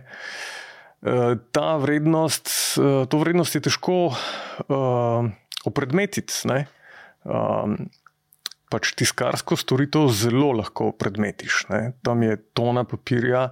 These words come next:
je pet kil barve, so, so plošče, je tiskarski mojster, ki dela na, na hrano in alkohol.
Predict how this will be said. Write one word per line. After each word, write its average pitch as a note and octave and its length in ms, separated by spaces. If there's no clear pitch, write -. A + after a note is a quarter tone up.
je A#2+ 180
pet - 260
kil B2 300
barve, G#2+ 640
so, G#2 460
so - 260
plošče, A#2+ 720
je A#2+ 160
tiskarski - 760
mojster, B2 580
ki - 220
dela C3 320
na, B2 240
na B2 140
hrano C3 420
in B2+ 160
alkohol. C3+ 580